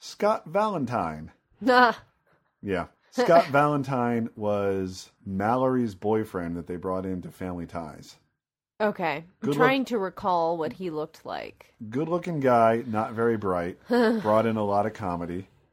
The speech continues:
Speaker 1: and I think, uh, some lady viewers, 'cause
Speaker 2: Mm-hmm.
Speaker 1: he's a handsome fella.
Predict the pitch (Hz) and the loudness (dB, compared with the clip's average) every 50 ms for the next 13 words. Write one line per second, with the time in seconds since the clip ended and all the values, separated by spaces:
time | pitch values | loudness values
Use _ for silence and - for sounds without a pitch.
0 | _ _ _ _ - 233 214 196 185 202 190 175 165 160 156 147 147 143 - - | _ _ _ _ -12 -10 -10 -8 -8 -8 -8 -6 -4 -4 -4 -6 -8 -10 -14 -16
1 | - 151 135 131 143 147 135 117 104 90 90 87 80 76 71 76 - - 202 220 | -12 -10 -8 -4 -2 -2 -2 -2 -4 -4 -6 -6 -6 -8 -10 -12 -12 -8 -6 -4
2 | 220 214 180 170 170 180 113 104 110 95 92 87 92 110 107 95 - 98 87 - | -4 -4 -4 -6 -6 -6 -6 -4 -4 -4 -4 -4 -6 -6 -8 -8 -8 -12 -10 -6
3 | - 95 87 80 - | -4 -4 -4 -4 -8